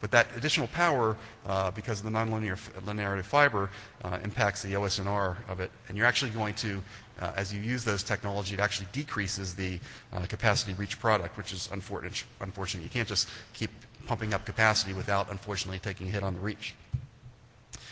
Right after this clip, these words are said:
So, uh, the nice thing about phase modulation is it's much more tolerant of,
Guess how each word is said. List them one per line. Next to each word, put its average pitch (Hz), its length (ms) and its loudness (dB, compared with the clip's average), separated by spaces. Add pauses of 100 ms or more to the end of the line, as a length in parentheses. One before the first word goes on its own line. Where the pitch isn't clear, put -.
(360)
So, 117 320 6 (640)
uh, 104 160 6
the 107 100 2
nice 139 160 4
thing 131 120 2
about 113 180 4
phase 113 240 2
modulation 101 540 0
is 92 120 -4
it's - 300 -2 (180)
much 110 300 -2
more 104 80 -2
tolerant 98 500 -2
of, 90 240 -6